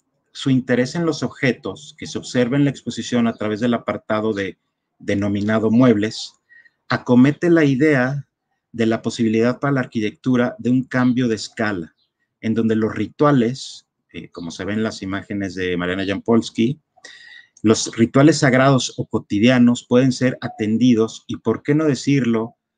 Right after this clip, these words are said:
sublimados para beneficio de la vida mediante objetos útiles dentro de esas habitaciones, que es otro de los apartados de la exposición. Dice, por ejemplo, Byung-Chul Han,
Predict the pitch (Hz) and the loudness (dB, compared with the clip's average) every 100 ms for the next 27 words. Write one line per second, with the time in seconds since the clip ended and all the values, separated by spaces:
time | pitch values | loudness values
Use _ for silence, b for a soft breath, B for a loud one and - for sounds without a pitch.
0 | _ - - 113 107 107 120 131 117 120 | _ -6 2 2 4 2 2 2 0 -2
1 | - 104 101 98 98 120 117 123 110 101 | -4 -2 -2 -4 -6 -6 -2 0 0 0
2 | 107 120 92 82 _ _ _ _ 107 107 | 4 2 2 -8 _ _ _ _ -2 0
3 | 110 110 - 113 127 131 120 131 120 110 | 0 -2 -4 -4 -2 -2 0 2 2 0
4 | 98 98 104 - 120 117 - _ _ - | -2 -4 -4 -2 -2 -4 -12 _ _ -8
5 | 101 95 95 - 107 78 73 - - 82 | -6 -6 -8 -6 -6 -6 -10 -16 -14 -8
6 | 104 - 98 92 85 80 98 - 85 90 | -6 -6 -6 -4 -6 -8 -8 -8 -8 -6
7 | 87 90 92 - - 101 113 160 107 - | -6 -6 -8 -10 -10 -8 -2 0 0 -4
8 | - _ _ _ B B B - 143 - | -18 _ _ _ B B B -18 -18 -16
9 | - 127 143 175 170 151 143 - 131 123 | 0 2 4 2 4 2 2 4 4 4
10 | 135 139 139 123 110 117 123 123 135 123 | 4 4 4 2 4 6 6 4 0 0
11 | - 117 101 101 | 0 0 0 -4